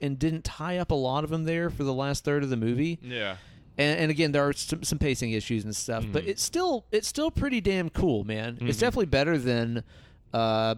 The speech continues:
Speaker 1: I, fuck, I mean, some of the stuff we've done recently on the show.
Speaker 2: Sure. Yeah, I mean, well, of course, we've very recently done, like, Sweetheart, which is great. But
Speaker 1: Yeah.
Speaker 2: yeah, so some stuff we've, we've done more recently hasn't been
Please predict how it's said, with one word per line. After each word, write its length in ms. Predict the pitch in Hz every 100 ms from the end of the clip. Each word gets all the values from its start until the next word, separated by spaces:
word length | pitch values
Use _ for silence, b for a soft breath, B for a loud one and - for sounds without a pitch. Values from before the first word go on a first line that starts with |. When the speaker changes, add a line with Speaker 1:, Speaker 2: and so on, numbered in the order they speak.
| 120
Speaker 1:
I, 120 | 117 113
fuck, 360 | - 113 131 -
I 20 | 92
mean, 100 | 90
some 140 | 123
of 40 |
the 60 | 117
stuff 180 | 139 127
we've 100 | 131
done 140 | 139
recently 320 | 131 165 156 117
on 80 |
the 60 | 104
show. 240 | 117 127
Speaker 2:
Sure. 480 | 123 135 135 240 160 -
Yeah, 160 | 143 151
I 40 |
mean, 300 | 175 120 90
well, 220 | 113 95 87
of 100 | -
course, 300 | 95 - - - _ -
we've 220 | 107 87
very 380 | 117 226 190 135
recently 360 | 113 110 101
done, 300 | 104 98 92 87
like, 160 | 90
Sweetheart, 520 | - 131 113 101 90 -
which 140 | 92
is 120 | 92
great. 380 | 104 131 95 -
But 100 | 110
Speaker 1:
Yeah. 260 | 110 90 - -
Speaker 2:
yeah, 280 | 202 101 90
so 260 | 165 143
some 220 | 135 165 139
stuff 280 | 160 139
we've, 240 | 143 123 104
we've 240 | 120 120 110
done 260 | 120 110 110
more 220 | 117 113
recently 340 | 110 120 104
hasn't 380 | 98 98 98 90
been 320 | 92 95 95